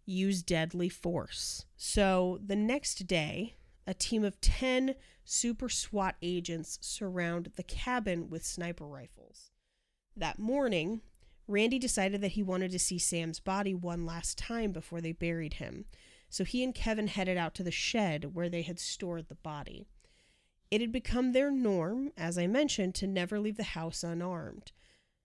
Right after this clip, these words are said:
Sarah followed after them, and that's when she heard the gunshots. She rushed to Randy, who had been shot. Vicky, out on the porch, held the door open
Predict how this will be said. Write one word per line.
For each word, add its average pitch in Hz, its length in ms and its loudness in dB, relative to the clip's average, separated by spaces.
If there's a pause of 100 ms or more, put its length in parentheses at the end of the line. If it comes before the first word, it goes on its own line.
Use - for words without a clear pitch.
(300)
Sarah 240 560 2
followed 175 480 -2
after 208 340 -2
them, 214 360 -10 (480)
and 185 220 0
that's 170 280 -2
when 196 120 -2
she 196 200 -4
heard 160 520 -6 (220)
the 151 100 -6
gunshots. - 880 -10 (540)
She - 240 -4
rushed 214 380 -2
to 262 80 0
Randy, 185 420 2
who - 160 -4
had 180 120 0
been 170 120 -2
shot. - 380 -6 (760)
Vicky, 214 560 2 (160)
out 180 240 0
on 214 240 4
the 202 80 4
porch, 175 560 2
held 214 240 4
the 196 80 2
door 262 320 0
open 170 460 -2